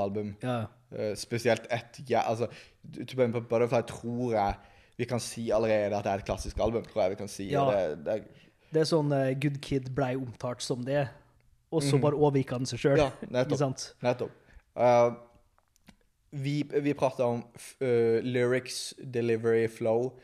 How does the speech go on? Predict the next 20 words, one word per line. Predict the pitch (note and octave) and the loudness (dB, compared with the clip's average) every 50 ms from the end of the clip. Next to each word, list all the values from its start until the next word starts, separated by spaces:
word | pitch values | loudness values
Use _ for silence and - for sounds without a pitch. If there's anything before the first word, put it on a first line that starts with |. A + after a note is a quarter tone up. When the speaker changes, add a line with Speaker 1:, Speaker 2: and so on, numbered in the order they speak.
| - - _ - - - | -20 -20 _ -20 -8 -2
Speaker 2:
Ja. | C#3 C3 A#2+ G#2+ | 0 0 0 0
Speaker 1:
Farge, | - - E3 D#3 C#3+ D3 D3+ C#3+ C3 B2+ A#2 A#2 C3 D#3 D3+ | 2 4 4 4 6 6 4 2 2 0 -2 -2 -2 -2 -2
for | - - C#3+ | -4 -8 -4
eksempel, | C3+ E3+ F3+ F3 - D3+ C3 | -2 -2 -2 -2 -4 -2 0
det | A2+ A2+ A2+ | 2 2 2
tror | - B2+ A#2+ | 2 4 4
jeg | A#2 | 4
er | A#2 A2+ | 4 2
noe | A#2 A2+ A2 A2 A2 | 0 0 0 -2 -2
som, | - B2 A#2 A2+ A2 A2+ - - - _ _ _ _ | -4 -6 -8 -8 -8 -10 -14 -20 -20 _ _ _ _
så, | - - B2 - A#2 A#2 A2+ - - C3 | -8 -6 -4 -4 -4 -6 -8 -10 -14 -12
som, | A#2+ B2 A#2 A#2 A#2 A2 - - - _ - | -10 -8 -6 -6 -6 -6 -8 -10 -14 _ -14
eh, | - - - - - A2+ A#2+ B2 B2 A#2+ | -12 -10 -10 -10 -10 -12 -14 -14 -12 -10
hvis | A#2+ A#2+ B2 | -10 -8 -6
man | B2 A#2 | -8 -8
skulle | - B2+ A2+ A2 | -6 -8 -4 -2
prøve | A2+ A2+ A#2 - | 0 0 0 -2
å | - - | -6 -12
oppdatere | - - - - C#3+ C3+ - B2+ B2 A#2+ - - | -14 -6 0 0 0 2 2 0 0 0 -2 -2
elementene, | A#2+ A2+ A2+ A2+ A2 A2 - - C3 C3+ C#3+ | 0 0 0 0 -2 -2 -2 0 0 0 0